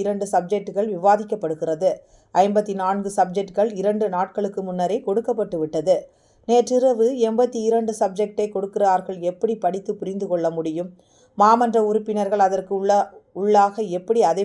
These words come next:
படித்து புரிந்து கொள்ள முடியும்? இங்கு இருக்கக்கூடிய தி மு க அமைகிறது. இந்த நூற்றி முப்பத்தி இரண்டு பொருட்கள் பற்றி கேட்டால் பதில் சொல்ல முடியுமா? மேயாதாவது, மேயராவது அதை படித்து பார்த்து புரிந்திருப்பாரா? அவ்வளவாக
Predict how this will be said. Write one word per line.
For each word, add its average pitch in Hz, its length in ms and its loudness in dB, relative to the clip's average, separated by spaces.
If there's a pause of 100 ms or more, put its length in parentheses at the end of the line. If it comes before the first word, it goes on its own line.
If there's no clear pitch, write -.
(120)
படித்து 202 360 -2
புரிந்து 202 300 -4
கொள்ள 170 240 0
முடியும்? 165 300 -6 (680)
இங்கு 240 280 2
இருக்கக்கூடிய 262 580 2
தி 226 240 -4
மு 247 140 0
க 240 40 4 (140)
அமைகிறது. 208 560 -2 (220)
இந்த 208 160 2 (200)
நூற்றி 226 320 -4
முப்பத்தி 208 340 -2 (100)
இரண்டு 214 320 0
பொருட்கள் 190 420 -4
பற்றி 180 200 -4 (120)
கேட்டால் 185 360 -2
பதில் 220 300 0
சொல்ல 196 160 0 (100)
முடியுமா? 160 400 -4 (1120)
மேயாதாவது, 208 800 6 (140)
மேயராவது 214 640 4
அதை 196 220 2
படித்து 208 300 0
பார்த்து 185 400 0
புரிந்திருப்பாரா? 185 680 0 (680)
அவ்வளவாக 220 640 6